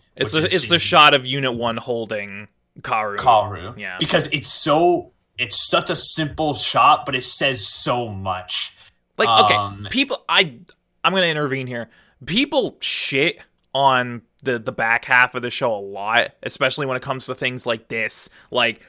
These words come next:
Speaker 2: the shot of Unit one holding Karu, the elevator scene, things like that, 'cause they're like, "Oh, <laughs> well, we know where the budget didn't go." Like, fuck you,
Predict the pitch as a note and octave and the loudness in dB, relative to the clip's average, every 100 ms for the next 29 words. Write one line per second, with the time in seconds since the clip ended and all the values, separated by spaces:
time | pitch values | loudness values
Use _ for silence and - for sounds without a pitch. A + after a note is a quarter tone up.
0 | _ - D3 - F3 D3+ D3+ C3+ D3 C#3+ | _ 0 2 4 6 8 8 4 0 0
1 | C#3+ C#3 C3+ C#3 C3 B2+ C3+ B2 B2+ A#2+ | 2 2 2 -2 -2 -2 0 2 2 0
2 | A#2+ A#2+ A#2+ C3 A#2 A#2+ A#2+ B2 A#2+ A#2+ | -2 -2 -4 -4 -2 0 2 0 0 -4
3 | - - B2 A#2+ A#2+ A#2+ B2+ C3+ C3+ B2+ | -6 -8 -8 -8 -10 -8 -6 -6 -2 0
4 | A#2+ C3+ B2 B2 C3+ D3 C3+ C3 B2+ - | 0 4 4 4 -2 2 4 4 2 4
5 | F#3+ E3+ A2 G2+ - _ _ _ - - | 8 8 8 0 -14 _ _ _ 2 6
6 | F3+ - - - D#3 F3 E3+ D#3 - D#3 | 6 2 -20 -12 6 8 8 6 -6 -20
7 | B2+ E3 F#3+ F#3+ F#3 F#3 F3 D3 - E3 | -2 0 6 6 8 8 6 4 6 6
8 | - C3 - B2+ A#2 D#3 B3 - C3+ A2+ | 6 0 0 -10 0 0 0 -2 2 2
9 | A2 - A#3 - - - G#4 - A#3 A#3 | 0 -4 -8 -8 -2 8 8 6 -8 -8
10 | D3 G2 | -8 -12